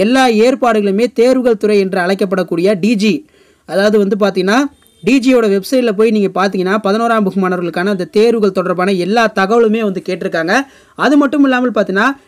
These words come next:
நடப்பு கல்வியாண்டில் பொதுத் தேர்வு எழுதக்கூடிய பதினோராம் வகுப்பு மாணவர்களுக்கான அந்த அகமதிப்பீடு தேர்வுகள் நடத்தப்பட வேண்டும் சொல்லி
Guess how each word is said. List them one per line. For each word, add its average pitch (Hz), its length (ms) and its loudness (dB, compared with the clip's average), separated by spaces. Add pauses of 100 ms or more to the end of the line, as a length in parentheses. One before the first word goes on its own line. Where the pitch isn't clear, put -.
நடப்பு 233 400 -2
கல்வியாண்டில் 262 520 2
பொதுத் 226 240 2
தேர்வு 247 200 2
எழுதக்கூடிய 208 340 0 (100)
பதினோராம் 247 480 -2
வகுப்பு 208 220 -2
மாணவர்களுக்கான 185 520 -4
அந்த 190 160 -2
அகமதிப்பீடு 214 600 -2
தேர்வுகள் 190 380 -2
நடத்தப்பட 190 360 -2
வேண்டும் 185 220 -2
சொல்லி 202 240 0